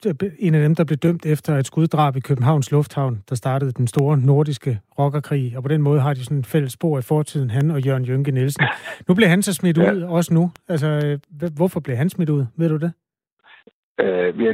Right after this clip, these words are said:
Speaker 2: det er ikke... Jeg
Speaker 1: Eller
Speaker 2: er ikke helt
Speaker 1: suspenderet,
Speaker 2: blevet
Speaker 1: hedder det.
Speaker 2: oplyst. Ja, han er foreløbig, han er jo kun suspenderet, og så... Øh,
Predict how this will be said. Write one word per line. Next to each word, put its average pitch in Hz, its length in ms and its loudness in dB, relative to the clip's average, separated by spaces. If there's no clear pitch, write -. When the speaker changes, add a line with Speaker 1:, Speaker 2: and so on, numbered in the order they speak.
Speaker 2:
det 123 140 0
er 135 40 2
ikke... 143 180 -4
Jeg 120 40 0
Speaker 1:
Eller 120 100 2
Speaker 2:
er 135 60 4
ikke 143 120 2
helt 143 180 4
Speaker 1:
suspenderet, 131 80 2
Speaker 2:
blevet 156 220 2
Speaker 1:
hedder 123 140 4
det. 131 60 0
Speaker 2:
oplyst. 131 240 -2
Ja, 107 120 2
han 117 120 0
er 117 120 -2
foreløbig, 139 320 0
han 123 100 -4
er 123 40 -10
jo 120 40 -8
kun 131 200 -6
suspenderet, 113 600 -2
og 117 140 -6
så... 120 480 0
Øh, 104 260 -6